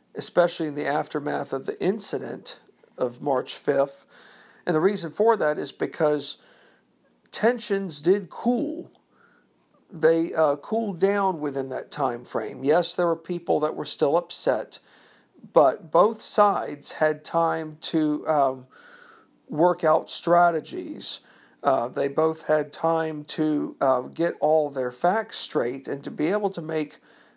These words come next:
uh, a, to make what we call concrete cases, or cases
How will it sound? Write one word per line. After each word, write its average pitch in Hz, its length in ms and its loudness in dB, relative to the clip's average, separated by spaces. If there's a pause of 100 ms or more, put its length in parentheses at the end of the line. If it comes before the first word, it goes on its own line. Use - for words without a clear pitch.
(140)
uh, 139 260 4
a, - 400 -10
to - 100 -10
make 151 300 -2
what - 80 -2
we 156 100 -2
call 139 280 2
concrete 160 720 -4
cases, - 840 -4 (380)
or 135 200 0
cases 160 540 -4